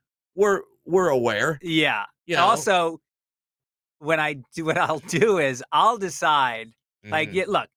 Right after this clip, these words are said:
Speaker 2: both kids are out.
Speaker 1: Yep.
Speaker 2: Um, it's been a while,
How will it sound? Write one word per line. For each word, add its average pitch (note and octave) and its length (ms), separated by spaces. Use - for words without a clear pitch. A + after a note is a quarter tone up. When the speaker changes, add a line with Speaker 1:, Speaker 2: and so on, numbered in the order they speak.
Speaker 2:
both E3+ 240
kids F3+ 240
are F3 100
out. E3 300
Speaker 1:
Yep. G#2+ 200
Speaker 2:
Um, B2+ 460
it's - 120
been E3 180
a F3 60
while, E3 500